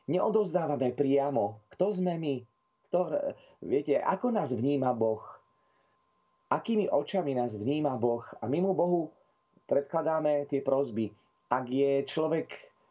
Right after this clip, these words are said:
ktorý je konfliktný a zlý a on ide rovno k Bohu, povie: "Ja nepotrebujem svätých", bude sa Bohu tá modlitba páčiť? Bude, ale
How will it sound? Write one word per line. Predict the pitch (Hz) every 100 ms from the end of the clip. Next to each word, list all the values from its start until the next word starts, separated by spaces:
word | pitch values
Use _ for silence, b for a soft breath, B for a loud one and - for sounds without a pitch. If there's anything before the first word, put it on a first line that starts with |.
| _ -
ktorý | - - 143 156
je | -
konfliktný | 165 175 214 214 - 113 107 107 107
a | - 120
zlý | 139 165 147
a | 123 151
on | 190
ide | 180
rovno | 180 190 180
k | 147
Bohu, | 180 170 147
povie: | 147 135 147 143
"Ja | 151
nepotrebujem | 170 170 165 165 160 151
svätých", | - 123 127 139 147 - b b 107
bude | 127 180
sa | 220 202
Bohu | 208 214
tá | 185 156
modlitba | 160 180 - 160
páčiť? | 147 143 143 120
Bude, | 202 320 147 -
ale | 117 127 127 127